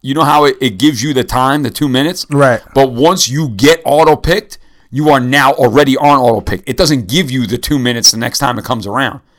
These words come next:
Speaker 1: You know what I'm saying?
Speaker 2: Right.
Speaker 1: They will give you the best available.
Speaker 2: Right.
Speaker 1: So the only true two minute you have is your first pick. It auto drafted me Odell Beckham, and I would never pick that guy.
Speaker 2: <laughs> That's a rough one.
Speaker 1: Yeah, and I traded.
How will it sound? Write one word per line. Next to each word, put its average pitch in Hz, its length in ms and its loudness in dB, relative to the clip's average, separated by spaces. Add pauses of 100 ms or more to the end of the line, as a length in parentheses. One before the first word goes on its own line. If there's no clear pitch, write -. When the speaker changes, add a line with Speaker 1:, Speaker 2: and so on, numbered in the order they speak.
(140)
Speaker 1:
You 156 120 0
know 165 80 4
what 156 40 4
I'm 147 80 0
saying? 175 440 -4
Speaker 2:
Right. 139 180 4
Speaker 1:
They 160 80 2
will 160 140 -2
give 156 240 -2
you 147 80 -4
the 131 100 2
best 131 260 0
available. 101 580 -4
Speaker 2:
Right. 123 240 0
Speaker 1:
So 131 60 -4
the 160 140 0
only 208 260 -2
true 196 460 -6
two 196 180 0
minute 185 320 -2
you 151 160 -2
have 165 320 0
is 123 100 -4
your 127 120 -2
first 131 340 -4
pick. - 280 -4 (580)
It 131 160 -4
auto 151 260 4
drafted 131 380 2
me 117 320 0 (380)
Odell 117 300 4
Beckham, 90 360 0
and 101 100 -6
I 127 120 4
would 117 160 0
never 101 580 0 (440)
pick - 260 -2
that 98 380 0
guy. 170 160 0
Speaker 2:
<laughs> - 40 -4
That's 131 220 -6
a 127 60 0
rough 120 300 -4
one. 92 180 -12
Speaker 1:
Yeah, 135 280 4 (100)
and 127 140 0
I 131 100 4
traded. 190 400 0